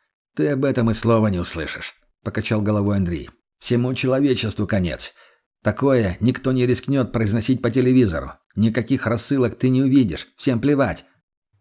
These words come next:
«Так, и из чего ты вдруг решил, что умнее всех?» Продолжая ухмыляться, уточнил я. «У меня брат в железнодорожных войсках служит», — на полном серьезе заявил паренек. «И вчера ночью приказ о боевой готовности пришел.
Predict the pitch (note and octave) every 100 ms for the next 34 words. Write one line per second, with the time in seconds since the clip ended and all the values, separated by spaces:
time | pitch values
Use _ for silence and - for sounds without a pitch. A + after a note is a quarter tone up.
0 | _ A#2+ - - _ _ _ _ - C3+
1 | C3 - D#3 D#3 D3+ D3 C#3+ C3+ - D#3
2 | - D3 C#3 C3+ A#2+ - B2+ C3 - _
3 | _ _ - A2+ A#2+ A2+ A#2 A#2+ A#2+ A2+
4 | - A2 A2 - A2 G2+ F2 - _ _
5 | _ _ A#2 B2 C3 B2 C3+ C3 F#2 -
6 | _ G#2+ B2+ A#2 B2+ B2+ C3 A2+ A#2 A#2+
7 | B2+ - G#2 - A#2+ F#2+ - - _ A2
8 | A2 C3 B2+ B2 A#2 A#2+ C3 A2+ G#2 A#2
9 | A#2+ A#2 G#2+ A#2 G#2 D#2+ - - _ _
10 | - G#2+ B2+ C#3+ C#3 D3 C3+ D3 B2+ B2+
11 | C#3+ B2 C3 B2+ C#3 C3 C3 C#3 C3+ B2+
12 | - G#2+ G#2 - C2+